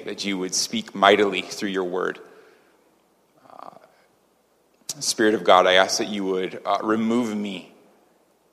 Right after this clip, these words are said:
from this place and that only your word would be out in front of your people today. Uh, help us to have hearts ready and prepared to receive,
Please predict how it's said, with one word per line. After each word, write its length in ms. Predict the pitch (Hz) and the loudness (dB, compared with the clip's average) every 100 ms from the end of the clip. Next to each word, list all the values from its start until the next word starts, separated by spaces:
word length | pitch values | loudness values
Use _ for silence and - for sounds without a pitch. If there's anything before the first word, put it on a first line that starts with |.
| _ | _
from 800 | - - 101 101 98 98 82 80 - | -12 0 2 2 -4 -8 -12 -16 -20
this 460 | 104 104 104 - - | -8 -2 0 2 0
place 600 | - - 95 - - - | -6 0 0 0 -2 -2
and 140 | 98 | -2
that 220 | 92 101 - | 0 -2 0
only 260 | - 120 123 | 2 2 2
your 180 | 113 | 2
word 380 | 98 98 95 95 | 4 4 4 2
would 120 | 92 | -2
be 180 | - 92 | -4 -2
out 240 | 92 98 80 | 4 4 4
in 100 | 92 | -4
front 220 | - 92 | -2 -2
of 140 | 85 | -2
your 120 | 87 | -4
people 360 | 92 95 90 - | -4 -6 -8 -8
today. 400 | - 90 87 80 - - - _ _ _ _ _ _ _ _ _ - - | -6 -4 -4 -6 -20 -20 -20 _ _ _ _ _ _ _ _ _ -20 -20
Uh, 320 | - - - - | -20 -20 -20 -20
help 280 | - - 101 | -6 -2 4
us 140 | 113 | 4
to 100 | - | 2
have 140 | 104 101 | 2 2
hearts 640 | - 113 95 - - - - - - - | 4 4 4 2 -4 -4 -8 -20 -20 -20
ready 440 | - 107 104 107 107 | 2 6 6 2 -4
and 100 | 98 | -8
prepared 520 | 101 - 101 95 92 | -8 0 0 0 -2
to 100 | 98 | -4
receive, 760 | 90 - - 113 104 127 - | -2 0 0 0 0 -2 -8